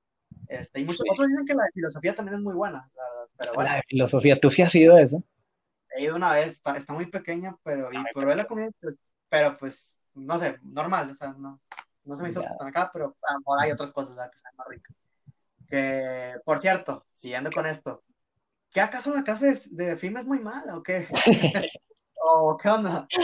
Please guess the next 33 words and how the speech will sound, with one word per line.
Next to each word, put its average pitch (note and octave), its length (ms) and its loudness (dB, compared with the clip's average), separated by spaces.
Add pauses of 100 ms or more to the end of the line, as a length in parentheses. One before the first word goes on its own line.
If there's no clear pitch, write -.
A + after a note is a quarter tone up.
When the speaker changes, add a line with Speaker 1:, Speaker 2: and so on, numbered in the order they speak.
(320)
Speaker 2:
El A2+ 220 4
hater, D#3 360 8
el C#3+ 160 4
hater. D3+ 320 2 (240)
Speaker 1:
<laughs> B3 640 -4 (1160)
Speaker 2:
Pues E3 140 8
Speaker 1:
O F3+ 40 8
sea, G3 40 10
Speaker 2:
mira. G#3 180 12
Speaker 1:
¿qué D#3 60 4
onda? D#3+ 280 -2
Yo F#3+ 80 0
nomás, C4 240 -2 (140)
yo G3+ 120 0
nomás D4 220 2
he - 40 0
ido E4 100 -4
una D#4+ 140 -2
vez, C#3 240 -4
la C3+ 100 -6
verdad, C3 280 -8 (100)
a C3+ 140 -10
la B2+ 100 -14
café C#3 240 -10
de D#3+ 100 -4
Fime. A2+ 260 -20 (300)
Y D#3+ 140 -2
Speaker 2:
Yo F3+ 80 12
Speaker 1:
compré F#3+ 180 4
una A#3 100 8
ensalada. - 300 4
Speaker 2:
siento - 120 6 (540)
que C#3+ 880 6